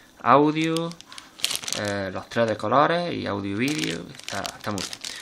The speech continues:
Pero como normalmente ya te lo traes, pues simplemente se lo pones y andando. Y eso es todo, chavales, no tenía simplemente más. La capturadora es una maravilla, el software dicen que es muy bueno y la capturadora es muy pequeñita, muy ligera,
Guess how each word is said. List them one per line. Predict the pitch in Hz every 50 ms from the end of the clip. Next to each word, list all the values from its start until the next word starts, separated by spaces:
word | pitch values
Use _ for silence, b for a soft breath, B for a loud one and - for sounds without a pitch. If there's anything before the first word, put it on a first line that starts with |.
| B B B B B -
Pero | 117 131 131
como | 135 147 151 151 151 151 147 147
normalmente | 151 160 175 202 208 202 190 190 185 - -
ya | 117 131 147
te | 147 151
lo | 147 143 143
traes, | - 143 131 139 151 - -
pues | - - -
simplemente | - 110 - 120 120 127 131 - 160
se | - -
lo | 104 95
pones | - - 127 131 139 147 175 - - -
y | - 92
andando. | 98 92 92 95 - - - - - - - - B B B B B B -
Y | 170
eso | 175 180 175
es | 175
todo, | - 196 185
chavales, | - - 170 180 180 165 160
no | 165 156
tenía | 165 160 156 147
simplemente | 139 143 131 131 131 127 120 113 - 123
más. | 120 147 165 175 175 175 175 170 160 135 117
La | 110 113
capturadora | 110 110 - 113 117 123 123 117 113
es | 110
una | 107
maravilla, | 104 104 101 107 123 143 143 147 131
el | 113
software | - - 131 123 120 113 110 104 101
dicen | 101 113 104 110 101
que | 95 - 104
es |
muy | 101 98 92
bueno | 98 123 135 147 147 151 B B B B B
y | - 101
la | 98 101
capturadora | 104 101 - 101 104 117 120 113
es | 104 98
muy | 110 131 147 143
pequeñita, | - - - - - 98 110 127 135 131 - 143 143
muy | 139 131 123 120 117 107 101 95
ligera, | - 92 90 - - 139 156 156 160 165 160